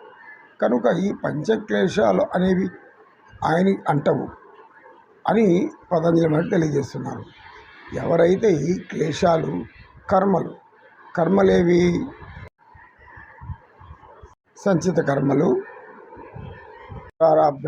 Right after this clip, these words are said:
కర్మలు, ఆగామి కర్మలు, ఇలా మూడు రకాల కథలు, క-, కర్మలు ఉన్నాయి కదా, త్రివిధ కర్మలు. ఇవి కూడా అతను సృష్టించిందే కనుక అతనికి అంటుకోవయి, అతనికి సంబంధం లేదు కదా.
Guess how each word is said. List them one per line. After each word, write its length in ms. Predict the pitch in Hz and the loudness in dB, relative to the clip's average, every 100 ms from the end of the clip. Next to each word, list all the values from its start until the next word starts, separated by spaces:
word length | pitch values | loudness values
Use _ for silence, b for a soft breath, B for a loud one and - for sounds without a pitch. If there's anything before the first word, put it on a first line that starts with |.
| 147 | -6
కర్మలు, 460 | 151 151 151 - 349 - _ _ _ _ - - - - - | -6 -4 -4 -4 -8 -12 _ _ _ _ -20 -20 -18 -10 -2
ఆగామి 480 | 196 180 185 170 147 | 0 2 2 0 -4
కర్మలు, 420 | 131 - 131 127 - | -6 -8 -12 -12 -8
ఇలా 120 | 196 | -4
మూడు 220 | 180 196 | 0 0
రకాల 280 | 180 175 165 | 0 2 0
కథలు, 560 | - 156 175 180 175 151 | 0 0 2 0 -2 -2
క-, 160 | 160 - - - - - | -4 -6 -18 -20 -14 -2
కర్మలు 280 | 165 170 165 | 2 4 2
ఉన్నాయి 280 | 160 151 120 | 2 0 0
కదా, 200 | 160 185 | -4 -6
త్రివిధ 380 | 170 170 170 | -4 -2 0
కర్మలు. 680 | 170 151 143 131 147 190 139 - - - - - | 0 -2 -4 -4 -4 -4 -6 -10 -18 -20 -16 -2
ఇవి 240 | 190 240 - | 0 0 0
కూడా 300 | 247 202 - 226 | 0 2 2 0
అతను 260 | 196 180 | -2 0
సృష్టించిందే 680 | 165 175 - 196 175 180 185 | -2 -2 -2 0 0 0 0
కనుక 300 | 170 294 - | 0 0 2
అతనికి 360 | 185 - 226 214 | 0 0 -4 -2
అంటుకోవయి, 640 | 190 208 208 165 76 78 - - - - - | -2 0 2 2 0 -4 -12 -20 -16 -4 0
అతనికి 240 | 180 180 | 2 2
సంబంధం 440 | 131 - 165 165 170 | 2 2 4 4 4
లేదు 300 | 156 156 160 | 4 2 2
కదా. 460 | 147 139 139 139 | 0 -2 -2 -6